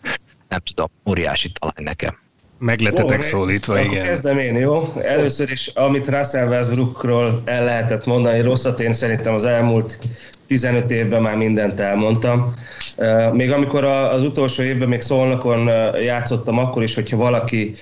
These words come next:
Speaker 3: csinált egy oltári nagy balfékséget, akkor lerászoztuk. Ez már tíz évvel ezelőtt is így volt.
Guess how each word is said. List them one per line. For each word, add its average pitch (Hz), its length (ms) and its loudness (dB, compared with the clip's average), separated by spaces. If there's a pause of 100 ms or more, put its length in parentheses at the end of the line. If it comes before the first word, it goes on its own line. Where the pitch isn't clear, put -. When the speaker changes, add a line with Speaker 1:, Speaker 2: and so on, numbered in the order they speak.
(140)
Speaker 3:
csinált 117 400 0
egy 113 160 0
oltári 113 460 2
nagy 110 260 0
balfékséget, 117 840 0
akkor 120 360 0
lerászoztuk. 110 840 -2
Ez 113 120 0
már 123 180 0
tíz 131 240 0
évvel 110 300 0
ezelőtt 104 420 0
is - 160 -4
így 104 220 2
volt. 123 420 2